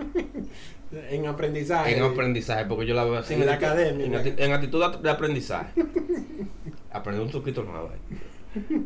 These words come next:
Speaker 2: El punto es que vengo yo y veo ahí, ¡pra! Y veo yo un,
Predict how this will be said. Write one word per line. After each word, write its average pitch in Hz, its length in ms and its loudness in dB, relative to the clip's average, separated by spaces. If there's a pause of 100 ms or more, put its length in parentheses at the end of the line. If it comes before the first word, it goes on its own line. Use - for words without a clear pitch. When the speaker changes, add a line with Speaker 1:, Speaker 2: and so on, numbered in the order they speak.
Speaker 2:
El 139 140 6
punto 196 400 6
es 170 80 4
que 151 120 6
vengo 180 320 8
yo 202 320 4 (260)
y 117 100 2
veo 127 240 6
ahí, 143 240 8
¡pra! - 320 2 (1120)
Y 214 180 4
veo 196 240 10
yo 170 260 8
un, 180 280 4